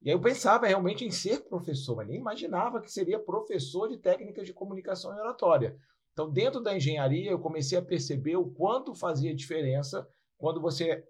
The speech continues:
era um engenheiro, mas sabia se relacionar, sabia delegar, sabia mandar, sabia liderar, e quanto a comunicação fazia falta. Então, eu fui fazer cursos na área de comunicação e oratória, mais para um desenvolvimento pessoal, então,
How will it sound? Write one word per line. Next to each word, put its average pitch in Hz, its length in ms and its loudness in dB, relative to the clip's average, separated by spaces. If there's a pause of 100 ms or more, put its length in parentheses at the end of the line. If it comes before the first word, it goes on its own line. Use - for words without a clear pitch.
era 170 260 2
um 214 80 0
engenheiro, 175 540 0
mas 175 160 -2
sabia 170 260 0
se 180 200 -6
relacionar, 170 760 -2
sabia 120 260 -4
delegar, 131 480 0
sabia 120 320 -4
mandar, 120 440 -4
sabia 113 260 -4
liderar, 117 600 0 (280)
e - 80 -10
quanto 165 280 -2
a 175 40 0
comunicação 160 600 -4
fazia 170 260 -2
falta. 139 440 2 (420)
Então, 139 180 2
eu 147 60 4
fui 147 140 -2
fazer 151 340 6
cursos 175 420 -2
na 139 100 4
área 131 140 4
de - 80 -4
comunicação 123 680 -4
e 117 40 -4
oratória, 120 520 0
mais 131 280 0
para 127 400 2
um 123 260 -6 (480)
desenvolvimento 135 880 2
pessoal, 135 540 2
então, 135 260 2